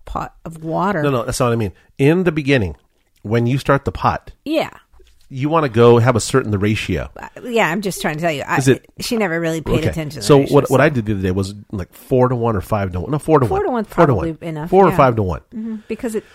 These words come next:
Speaker 1: it's gonna take a long time to
Speaker 2: Long time.
Speaker 1: boil. So, yeah.
Speaker 2: And so you just sit 'em on, you know, get 'em, bring 'em to a boil or a simmer,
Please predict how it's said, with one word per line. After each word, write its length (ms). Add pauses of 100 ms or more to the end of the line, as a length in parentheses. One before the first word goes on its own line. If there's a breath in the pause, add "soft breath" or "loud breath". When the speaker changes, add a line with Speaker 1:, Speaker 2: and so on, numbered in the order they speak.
(380 loud breath)
Speaker 1:
it's 120
gonna 220
take 200
a 60
long 560
time 260
to 80
Speaker 2:
Long 200
time. 160
Speaker 1:
boil. 340
So, 280
yeah. 240 (500)
Speaker 2:
And 120
so 80
you 60
just 140
sit 100
'em 100
on, 220
you 100
know, 60
get 100
'em, 100
bring 160
'em 40
to 80
a 20
boil 340 (140)
or 200
a 40
simmer, 380